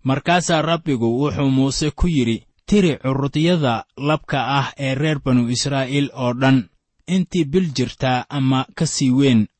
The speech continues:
oo magacyadooda ku soo xisaab, oo waa inaad ii qaaddaa reer Laawi, intii aad ii qaadi lahayd curudyada reer banu Israa'iil oo dhan, oo waa inaad xoolaha reer Laawina ii qaaddaa,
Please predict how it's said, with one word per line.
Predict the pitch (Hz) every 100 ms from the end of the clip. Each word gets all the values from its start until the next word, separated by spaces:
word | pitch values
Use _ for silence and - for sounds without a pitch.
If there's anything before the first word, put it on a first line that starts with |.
| _
oo | 131
magacyadooda | 131 135 131 127 156 175 156 123 127 131 -
ku | -
soo | - 135
xisaab, | 117 127 - 131 120 _ _ _
oo | 151 147 151
waa | 147 143
inaad | 185 170 151 -
ii | 175 180
qaaddaa | - 123 113 123 120 - - -
reer | 156 143
Laawi, | 135 113 113 117 127 127 _ _ _ _ _
intii | 160 175 - 156
aad | 123 131 -
ii | 156 156
qaadi | - 131 127
lahayd | 120 117 104 135 127 -
curudyada | 131 127 117 139 151 151 143 _ -
reer | 139 120
banu | 127 123
Israa'iil | 120 117 127 123 120 127 120
oo | 117
dhan, | 113 120 120 - _ _ _
oo | - 147
waa | 147 147
inaad | 165 175 151 131
xoolaha | 87 143 147 170 143 123
reer | 147 156 147
Laawina | 127 123 120 120 120 - _ _ _ -
ii | 156
qaaddaa, | - 120 113 110 113 110